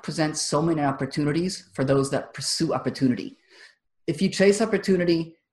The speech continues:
you're gonna strike gold somewhere. You have to keep rolling that die, keep rolling those dice. Um, if you don't roll the dice, you're not gonna get anywhere. Roll them as many times as you can,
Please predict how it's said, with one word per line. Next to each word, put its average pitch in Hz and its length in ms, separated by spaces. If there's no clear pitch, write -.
you're 175 120
gonna 156 120
strike 139 320
gold 127 220
somewhere. 123 560
You 160 100
have 175 160
to 170 80
keep - 260
rolling 151 420
that 135 280
die, 147 400
keep 220 180
rolling 180 280
those 147 180
dice. 147 420
Um, 131 220
if 175 100
you 170 60
don't 190 120
roll 196 140
the 190 100
dice, 165 580
you're 151 100
not 135 120
gonna 127 120
get 123 160
anywhere. 104 360
Roll 160 220
them 165 120
as 147 100
many 151 200
times 139 280
as 127 120
you 127 80
can, 156 420